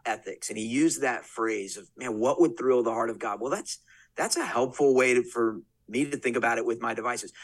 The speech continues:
What would thrill the heart of God in how I use my laptop or my cell phone or the Nintendo Switch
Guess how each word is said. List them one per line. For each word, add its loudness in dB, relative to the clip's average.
What 0
would 2
thrill 0
the -4
heart -2
of -12
God -6
in -8
how -2
I 0
use -8
my 0
laptop -2
or -2
my 0
cell 0
phone -14
or 4
the 0
Nintendo 0
Switch -6